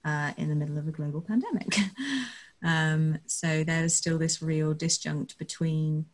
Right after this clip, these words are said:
being able to step over the threshold, um, and not. So yeah, like, I, I see our model as being able to bring those two things together. So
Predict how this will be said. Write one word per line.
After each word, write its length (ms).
being 200
able 220
to 100
step 320
over 220
the 100
threshold, 800
um, 600
and 720
not. 300
So 560
yeah, 360
like, 240
I, 160
I 160
see 560
our 180
model 500
as 200
being 260
able 240
to 100
bring 300
those 180
two 200
things 260
together. 460
So 400